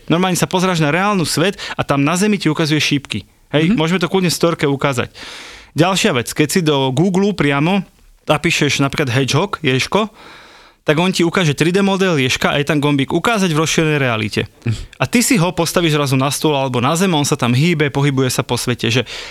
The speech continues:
Speaker 1: všetko to A R, tá technológia tu už je, ten software už je nachystaný a ten hardware, čaká sa len na hardware, lebo sa nikomu nechce tie veci vyhľadávať po internete a púšťať si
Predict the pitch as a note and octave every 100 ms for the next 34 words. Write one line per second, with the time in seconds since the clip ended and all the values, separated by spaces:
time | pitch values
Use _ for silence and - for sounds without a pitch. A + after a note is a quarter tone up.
0 | - - _ _ - B3 - C4 - D3+
1 | D#3 D3 - - F#3 - G3+ E3+ - D3
2 | C3+ C#3 C#3+ C3 A3 G#3 A3+ F#3 D#3+ D#3
3 | D3+ D#3 F#3 - D3 C3+ C3 B2+ - _
4 | _ _ _ _ - B2+ C#3+ A#2+ C#3 G#3+
5 | F3+ C#3+ E3 E3 - - - E3 D3 F3
6 | G#3 C3+ C3 C3 E3 D#3+ F3 D#3+ E3 E3+
7 | G#3+ A3 G3 C#3 A#2 - - D3+ C#3 C3
8 | B2+ B2+ B2 D3+ F3+ E3 D3+ - A#2+ B2+
9 | D3+ F3 D3+ C#3 - C3+ - C3 - -
10 | -